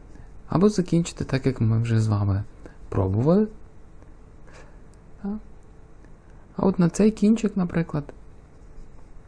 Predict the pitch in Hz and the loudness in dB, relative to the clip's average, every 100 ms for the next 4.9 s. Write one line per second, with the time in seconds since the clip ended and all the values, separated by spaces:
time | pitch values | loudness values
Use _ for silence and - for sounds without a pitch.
0 | - - - - 160 170 117 131 - 120 | -18 -18 -4 2 4 6 4 2 0 -2
1 | 117 101 98 95 - - - - - - | 0 0 2 0 -4 -10 -12 -10 -4 -4
2 | - - - - - - - - - - | -4 -8 -12 -16 -20 -20 -20 -20 -20 -20
3 | - - - - - - - - - - | -20 -20 -20 -20 -20 -20 -18 -18 -20 -20
4 | - - - - - 214 202 180 | -20 -20 -20 -20 -4 0 2 2